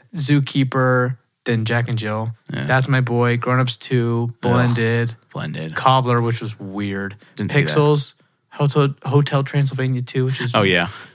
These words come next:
Speaker 1: I don't know. The
Speaker 2: And the first
Speaker 1: Do-Over,
Speaker 2: one.
Speaker 1: which I feel like I've seen The Do-Over. And
Speaker 2: I
Speaker 1: think
Speaker 2: mean, it's the
Speaker 1: fine.
Speaker 2: first Hotel Transylvania too.
Speaker 1: Is it? Oh, I didn't
Speaker 2: Yeah, he's
Speaker 1: see
Speaker 2: the
Speaker 1: that.
Speaker 2: main,
Speaker 1: Oh,
Speaker 2: he's
Speaker 1: yeah, it's on there.
Speaker 2: Dracula.
Speaker 1: Yeah. And then Hotel Transylvania Three.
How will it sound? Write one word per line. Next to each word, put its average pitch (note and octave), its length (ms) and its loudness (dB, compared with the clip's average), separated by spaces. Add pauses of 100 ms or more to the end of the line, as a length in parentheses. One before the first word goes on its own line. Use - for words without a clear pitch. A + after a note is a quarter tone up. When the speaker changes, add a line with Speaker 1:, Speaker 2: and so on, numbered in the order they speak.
(100)
Speaker 1:
I A#2+ 80 -4
don't A2+ 100 -2
know. A2+ 180 -4 (280)
The C3+ 100 4
Speaker 2:
And F3+ 80 4
the E3 40 2
first C#3+ 240 8
Speaker 1:
Do-Over, F#3+ 360 6
Speaker 2:
one. A3 60 -2
Speaker 1:
which D#3 200 -2
I D3+ 40 -4
feel G#3 100 -4
like A3+ 100 -4
I've E3 80 -4
seen D#3+ 120 -2
The C#3 60 2
Do-Over. A#2+ 360 -2
And A2+ 100 -2
Speaker 2:
I F#3 40 2
Speaker 1:
think F3+ 60 4
Speaker 2:
mean, D#3 80 4
it's B2 120 -2
the - 60 -10
Speaker 1:
fine. - 80 -8
Speaker 2:
first B2+ 220 2
Hotel F#2 260 -2
Transylvania E2+ 560 -6
too. G2+ 340 -8 (260)
Speaker 1:
Is C3+ 160 -4
it? E3+ 160 0
Oh, - 40 -8
I B2+ 140 -4
didn't B2 140 -4
Speaker 2:
Yeah, C#3 100 6
he's C#3+ 180 6
Speaker 1:
see C#3 60 -2
Speaker 2:
the C3+ 60 2
Speaker 1:
that. A#2+ 60 4
Speaker 2:
main, A2+ 320 4
Speaker 1:
Oh, D3+ 100 6
Speaker 2:
he's C#3 120 6
Speaker 1:
yeah, B2+ 60 4
it's C3 80 2
on A2+ 140 4
there. A#2 80 -2
Speaker 2:
Dracula. E2+ 240 0 (320)
Speaker 1:
Yeah. A#2+ 200 -4 (320)
And C#3 240 2
then C3 560 2 (140)
Hotel C#3 280 2
Transylvania C3 540 -2
Three. C3 420 -4